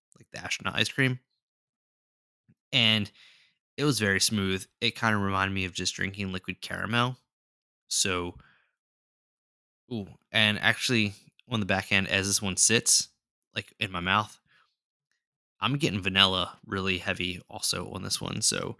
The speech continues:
this one is really nice so far. And I'm waiting to see what else comes out as it warms up even more and gets a little bit closer to room temperature, because then I know, like, things like the coconut, I'm sure, and yeah,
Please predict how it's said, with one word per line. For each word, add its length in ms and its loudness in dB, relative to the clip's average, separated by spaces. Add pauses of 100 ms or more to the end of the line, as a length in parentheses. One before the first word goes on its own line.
(460)
this 160 0
one 140 4
is 160 2
really 240 2
nice 240 2
so 100 0
far. 380 -8 (600)
And 160 0
I'm 180 0
waiting 260 2
to 120 -6
see 160 0
what 140 0
else 160 0
comes 220 -6
out 180 -4
as 180 -4
it 80 -6
warms 300 -6
up 100 -8
even 220 -6
more 300 0 (420)
and 100 -6
gets 160 -4
a 40 -12
little 120 -2
bit 100 -12
closer 320 -4
to 80 -10
room 200 -2
temperature, 520 0 (400)
because 320 -2
then 180 2
I 80 0
know, 200 2
like, 300 -4
things 220 0
like 200 -4
the 360 -4 (580)
coconut, 460 0
I'm 60 -6
sure, 580 0
and 560 -2
yeah, 180 -10